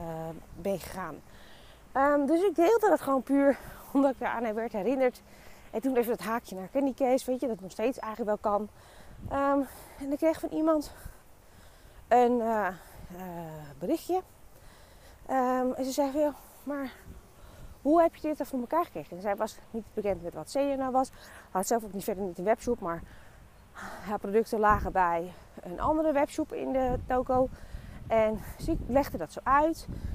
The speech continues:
En ze deelde op een gegeven moment ook het linkje. Dus ik zeg, "Ja, weet je, deze webshop die mist echt gewoon seo-teksten." Er staat op de homepage,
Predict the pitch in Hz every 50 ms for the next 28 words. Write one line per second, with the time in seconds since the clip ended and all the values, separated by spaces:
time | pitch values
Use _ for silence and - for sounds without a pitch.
0 | - - - - - - 202 196 190 190 180 170 - - - - - 196 165 -
1 | - 190 175 170 170 147 147 202 247 302 320 302 - 285 240 226 - 262 247 240
2 | - 247 - - - - 254 - 269 - 403 - - - - - - - - 247
3 | 247 302 - 262 233 190 240 339 - - 262 254 247 - - 208 - - - -
4 | - - - - 202 240 240 240 262 302 320 311 - - - 311 311 - - -
5 | 277 214 220 202 185 202 226 269 339 349 - - - - - - - - - -
6 | - - - - - 359 480 494 415 240 196 - 180 - - - 185 180 190 -
7 | 285 277 - 285 - - 202 285 349 415 - - 254 220 220 - -